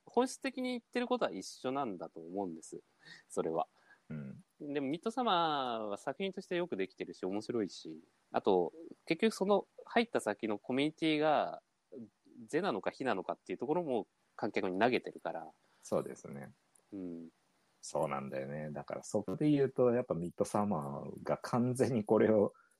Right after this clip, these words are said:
Speaker 2: 上回っちゃってるっていうのは、あんまり
Speaker 1: うん。
Speaker 2: よろしくない。フィクションが勝っちゃってんじゃねえかよって、こんだけインタビュー映像取り込んでんのにって思っ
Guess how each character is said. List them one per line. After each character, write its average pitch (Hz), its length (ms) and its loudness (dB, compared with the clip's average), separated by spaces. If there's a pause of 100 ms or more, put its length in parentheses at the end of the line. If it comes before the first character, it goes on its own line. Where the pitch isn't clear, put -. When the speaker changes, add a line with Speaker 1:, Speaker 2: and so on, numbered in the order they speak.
Speaker 2:
上 110 280 6
回 123 180 0
っ - 100 -8
ち 98 100 -2
ゃ 80 40 0
っ - 100 -14
て 67 100 -10
る 69 180 -8
っ - 40 -20
て - 80 -8
い 73 60 -4
う 67 40 -12
の 69 120 -8
は、 69 240 -4
あ 98 40 -2
ん 113 40 0
ま - 100 -6 (100)
り 135 100 6
Speaker 1:
う 98 240 0
ん。 87 280 -10
Speaker 2:
よ 101 160 6
ろ 131 100 6
し - 160 -4
く 85 120 -4
な 87 260 -4
い。 71 100 -8
フ - 360 -10
ィ - 40 -4
ク - 80 -2
シ - 120 2
ョ 117 40 6
ン 92 80 0
が 78 80 -2
勝 90 300 0
っ - 40 -14
ち - 80 2
ゃ 104 60 4
っ - 60 -4
て 90 120 -4
ん 78 60 -8
じ 76 100 -10
ゃ 71 60 -8
ね 73 100 -10
え 71 40 -14
か - 140 -14
よ 69 80 -12
っ - 100 -20
て、 - 80 -16
こ - 120 -4
ん 98 40 2
だ 98 100 6
け 101 100 2
イ 101 60 0
ン 98 100 0
タ 95 120 4
ビ 92 120 4
ュ 92 40 6
ー - 40 6
映 90 40 2
像 76 140 -8
取 76 220 -4
り - 60 -12
込 82 120 -2
ん 73 80 -6
で 71 100 -8
ん 65 80 -14
の 65 60 -14
に 69 100 -16
っ - 20 -20 (160)
て - 80 -10
思 - 180 -12
っ - 20 -20